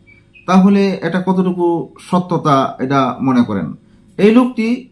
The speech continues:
কদিন পর পরই এক একটা কথা বলে যে পালানোর প্রক্রিয়া শুরু হয়ে গেছে, তারা পালিয়ে যাচ্ছে, দেশ ছেড়ে চলে যাচ্ছে, ডক্টর মোহাম্মদ ইউনূস পদত্যাগ করেছেন, আসিফ নজরুল পদত্যাগ করেছেন, এবং সেনাবাহিনীর সাথে এই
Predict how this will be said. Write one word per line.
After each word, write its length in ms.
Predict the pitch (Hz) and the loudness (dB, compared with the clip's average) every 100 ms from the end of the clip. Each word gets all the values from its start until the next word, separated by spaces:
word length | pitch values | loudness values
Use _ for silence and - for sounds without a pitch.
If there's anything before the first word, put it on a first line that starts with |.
| - | -4
কদিন 360 | 180 190 202 | -2 2 0
পর 260 | 190 170 175 | 0 0 -2
পরই 400 | 175 170 220 - | 0 0 -2 -4
এক 140 | 143 165 | -8 -8
একটা 520 | 160 - 170 170 - - | -8 -4 -2 -2 -6 -6
কথা 260 | 139 156 151 | -6 -2 -2
বলে 340 | 131 160 170 | 0 -2 -2
যে 140 | 170 202 - _ _ - | -4 -6 -8 _ _ -4
পালানোর 400 | 180 180 175 165 | 0 2 0 -2
প্রক্রিয়া 380 | 165 156 156 143 | -4 -4 -2 -2
শুরু 260 | 147 147 | -2 -2
হয়ে 240 | 147 147 143 | 0 2 2
গেছে, 440 | 135 135 135 - - _ _ - | 0 -2 -4 -6 -14 _ _ -4
তারা 160 | 156 151 | 0 0
পালিয়ে 400 | - 143 165 156 | 2 2 4 2
যাচ্ছে, 680 | 147 139 - 143 139 - _ _ 104 | 2 -2 -4 0 0 -2 _ _ -2
দেশ 280 | 147 156 170 | 0 0 0
ছেড়ে 200 | 160 156 | -2 0
চলে 200 | 156 147 | 0 2
যাচ্ছে, 580 | 131 - - 143 - - _ _ 123 | 0 -4 -4 -4 -4 -12 _ _ -2
ডক্টর 320 | 156 - 175 | -2 -2 -4
মোহাম্মদ 280 | 175 175 160 | -2 -4 -4
ইউনূস 500 | 147 160 180 180 - | 0 2 2 -2 -6
পদত্যাগ 420 | 165 165 156 143 - | -2 0 0 -2 0
করেছেন, 600 | 151 165 160 143 147 - _ _ - | 0 2 0 -2 -2 -8 _ _ -6
আসিফ 380 | 160 220 208 196 | -4 -2 -2 2
নজরুল 420 | 190 175 170 160 165 | 2 2 0 -2 -4
পদত্যাগ 420 | 165 151 147 - | -4 -2 -2 -4
করেছেন, 520 | 160 160 160 143 139 156 _ _ _ - | -2 -2 0 -2 -2 -6 _ _ _ -2
এবং 260 | 156 160 | 0 0
সেনাবাহিনীর 560 | 143 170 185 185 180 180 | 0 2 4 6 6 4
সাথে 440 | 175 165 160 151 - - _ _ - | 0 -2 0 -2 -6 -16 _ _ -8
এই 460 | 139 143 139 - | 0 2 0 -2